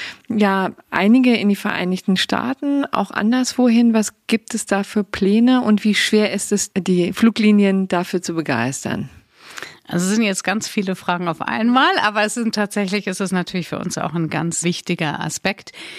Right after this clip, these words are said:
Speaker 2: Stehen wir im Schatten von Frankfurt und München, finden wir gar nicht. Wir finden, dass wir einen wunderbaren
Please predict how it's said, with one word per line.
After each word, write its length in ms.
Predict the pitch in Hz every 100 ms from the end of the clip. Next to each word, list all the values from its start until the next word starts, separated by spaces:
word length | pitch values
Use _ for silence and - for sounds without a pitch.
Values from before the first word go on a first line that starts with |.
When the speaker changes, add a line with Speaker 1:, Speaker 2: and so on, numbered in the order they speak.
| -
Speaker 2:
Stehen 240 | - 208 196
wir 80 | 196
im 140 | 175
Schatten 400 | - 196 214 196
von 360 | 165 180 175 175
Frankfurt 460 | - 170 175 180
und 60 | 165
München, 340 | 180 202 214
finden 260 | 180 185 165
wir 100 | 170
gar 180 | 160 185
nicht. 180 | 214 -
Wir 100 | 160
finden, 400 | - 170 180 170
dass 260 | 175 -
wir 100 | 170
einen 140 | 165 170
wunderbaren 720 | 202 185 151 170 170 175